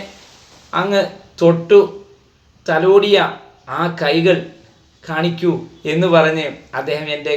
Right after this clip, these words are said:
കയ്യിൽ ഒന്ന് ചുംബിച്ചു. ഓരോ നിമിഷവും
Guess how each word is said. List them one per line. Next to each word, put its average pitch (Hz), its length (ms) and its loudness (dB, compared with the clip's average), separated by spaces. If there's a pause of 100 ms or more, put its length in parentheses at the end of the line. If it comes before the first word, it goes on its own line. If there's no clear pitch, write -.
(120)
കയ്യിൽ 143 280 -4 (240)
ഒന്ന് 143 160 -8 (140)
ചുംബിച്ചു. 139 440 -8 (760)
ഓരോ 226 320 0 (280)
നിമിഷവും 196 460 0